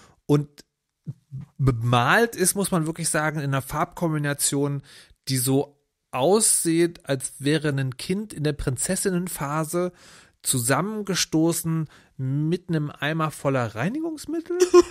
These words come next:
Speaker 2: Ja.
Speaker 1: Und das ist das Spiel. Und das Spiel
Speaker 2: Knetmasse
Speaker 1: heißt
Speaker 2: vielleicht auch noch. Das Spiel heißt Clash Artifacts of Chaos.
Speaker 1: So sieht es aus.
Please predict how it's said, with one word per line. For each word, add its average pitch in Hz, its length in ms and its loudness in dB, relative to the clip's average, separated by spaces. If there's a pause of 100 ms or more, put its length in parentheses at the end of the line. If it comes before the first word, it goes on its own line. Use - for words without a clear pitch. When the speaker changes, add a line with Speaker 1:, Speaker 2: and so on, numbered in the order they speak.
(600)
Speaker 2:
Ja. 120 280 0
Speaker 1:
Und 160 280 0
das 175 160 0
ist - 140 -4
das 180 120 0
Spiel. 247 440 0
Und 147 140 2
das 123 80 6
Spiel 151 120 6
Speaker 2:
Knetmasse 202 300 4
Speaker 1:
heißt 214 120 4
Speaker 2:
vielleicht 151 320 -2
auch 143 100 -12
noch. 151 240 -10
Das 120 220 -2
Spiel 175 280 -6
heißt 151 320 -4
Clash 151 580 2 (460)
Artifacts 120 840 0 (200)
of - 180 -2
Chaos. 110 720 2 (460)
Speaker 1:
So 135 200 6
sieht 202 160 2
es 135 120 -6
aus. 98 340 -8